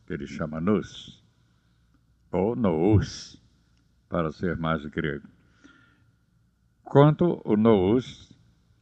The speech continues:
é uma emanação do uno, ele já divide duas partes no espaço.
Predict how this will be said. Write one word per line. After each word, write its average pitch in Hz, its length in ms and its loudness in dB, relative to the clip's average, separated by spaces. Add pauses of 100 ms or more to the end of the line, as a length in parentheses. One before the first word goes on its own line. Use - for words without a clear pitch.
(180)
é 104 160 4
uma 110 160 2
emanação 110 840 2 (280)
do 101 120 -4
uno, 107 440 -6 (1160)
ele 85 260 -14
já 95 260 -2
divide 110 520 -10
duas 117 320 -8
partes 98 440 -4
no 120 120 -12
espaço. - 640 -12